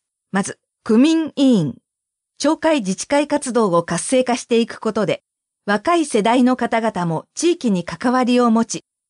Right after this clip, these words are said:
この町でずっと暮らしたいという思いを育める、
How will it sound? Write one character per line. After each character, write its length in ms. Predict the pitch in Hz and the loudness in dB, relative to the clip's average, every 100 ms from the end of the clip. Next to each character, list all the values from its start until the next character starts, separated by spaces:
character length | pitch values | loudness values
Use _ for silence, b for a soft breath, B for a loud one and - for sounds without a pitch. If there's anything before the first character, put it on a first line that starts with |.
| _ | _
こ 120 | 208 | 0
の 100 | 233 | 2
町 260 | 269 269 277 | 2 0 0
で 200 | 202 190 _ - | -2 -2 _ -4
ず 120 | 185 | -4
っ 40 | |
と 220 | 185 - 339 | -2 -4 -2
暮 180 | 320 320 | 0 0
ら 60 | |
し 100 | 311 | 0
た 120 | 320 | 0
い 100 | 311 | 0
と 100 | - | 2
い 160 | 214 190 | 2 2
う 120 | 185 - | 0 0
思 260 | 196 254 320 | 2 4 4
い 140 | 240 | 2
を 100 | 185 | 2
育 400 | 180 190 247 240 | 0 -2 2 2
め 140 | 220 | 2
る、 160 | 160 | 0